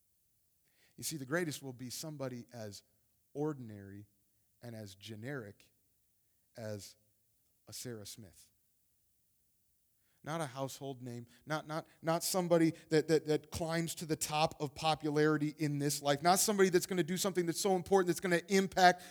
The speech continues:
the history books, but somebody who is willing to simply serve and to put others before themselves.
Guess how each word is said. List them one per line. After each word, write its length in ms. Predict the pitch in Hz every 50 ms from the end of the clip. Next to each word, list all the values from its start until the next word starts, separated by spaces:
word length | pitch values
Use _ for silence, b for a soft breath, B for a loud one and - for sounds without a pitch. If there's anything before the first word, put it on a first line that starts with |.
| B B
the 80 | 170 165
history 420 | - 196 208 202 - - 180 170
books, 300 | 139 123 151 147 143 - B B B B
but 120 | 127 135
somebody 500 | - - - 202 190 185 196 190 190 175 B B B B
who 120 | - 170 156
is 160 | 151 127 127
willing 380 | 139 165 165 165 165 160 156 - b b b
to 100 | - 131
simply 600 | 120 - - - 175 165 - - 165 160 160 151 _ _ _
serve 560 | - - - - - 165 147 135 120 113 104 - - - _ _ _ _ _ _ _ _ _ _ _ _ _ _ _ _ _ _ _ _ b b b b b
and 160 | - 135 131
to 80 | 117 113
put 300 | - - - 156 143 - - -
others 420 | 127 131 117 117 113 107 - - b b b b b
before 400 | - 165 - - - 123 120 117
themselves. 680 | 110 110 110 107 - - - 101 85 80 _ - - -